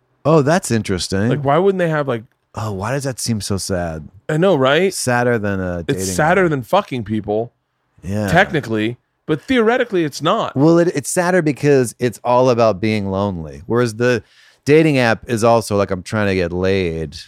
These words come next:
Speaker 1: is in there.
Speaker 2: But, yeah, but it's like, but it's like, I'm not lonely.
Speaker 1: Yeah, I'm just
Speaker 2: I'm
Speaker 1: trying
Speaker 2: just
Speaker 1: to
Speaker 2: trying to
Speaker 1: fuck.
Speaker 2: fuck.
Speaker 1: Yeah, but a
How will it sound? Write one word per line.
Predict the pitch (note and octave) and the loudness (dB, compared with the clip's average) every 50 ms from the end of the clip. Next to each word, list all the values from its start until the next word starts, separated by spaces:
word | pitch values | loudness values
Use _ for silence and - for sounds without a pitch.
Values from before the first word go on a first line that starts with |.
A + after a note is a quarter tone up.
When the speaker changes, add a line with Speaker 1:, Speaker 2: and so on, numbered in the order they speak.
| _ _ _ - | _ _ _ -8
Speaker 1:
is | F#2+ F2+ E2 | -8 -4 -2
in | G#2 G#2 G2 F2 | -2 -2 -2 -2
there. | E2 D#2 D2+ C#2 C2+ C#2+ D#2+ F2 | -4 -6 -8 -8 -8 -8 -4 -2
Speaker 2:
But, | D#3 D3+ D3 D#3 | 0 0 0 0
yeah, | E3+ E3 | 0 0
but | C#3 C3 | 0 -2
it's | C3 - - | -4 -4 -2
like, | C#3+ B2 G#2 _ | -4 -4 -4 _
but | - C3 B2 | -6 -4 -4
it's | A2+ - | -4 -2
like, | C#3 A#2+ A#2 - | -2 -4 -4 -2
I'm | - D3+ | -4 -2
not | E3 D#3+ B2+ C3+ | -2 0 0 2
lonely. | C#3+ C#3+ D3 D3 C#3 B2 A2 G2+ G2 F#2 F#2 - _ _ - | 2 4 4 4 0 -2 -4 -6 -6 -8 -10 -12 _ _ -4
Speaker 1:
Yeah, | - B2+ C3+ A#2+ G2+ F#2+ | 2 4 4 4 4 2
I'm | G#2 | 0
just | A2+ A#2+ | 0 0
Speaker 2:
I'm | C3 C3+ | 0 2
Speaker 1:
trying | C3 - | 0 0
Speaker 2:
just | - - | -2 -6
Speaker 1:
to | _ - | _ -4
Speaker 2:
trying | - C3+ B2 A2+ | -2 2 2 2
to | G#2 F2+ D2+ | 2 2 2
Speaker 1:
fuck. | C#3 B2 G#2+ F#2+ | 2 0 0 0
Speaker 2:
fuck. | - - _ - _ _ - | -4 -10 _ -20 _ _ -10
Speaker 1:
Yeah, | - G2 G#2 G2 F#2 E2+ F2 | -4 -2 0 0 0 -2 -2
but | F2+ A2 G#2 | -2 0 0
a | G#2+ G2+ | 0 -2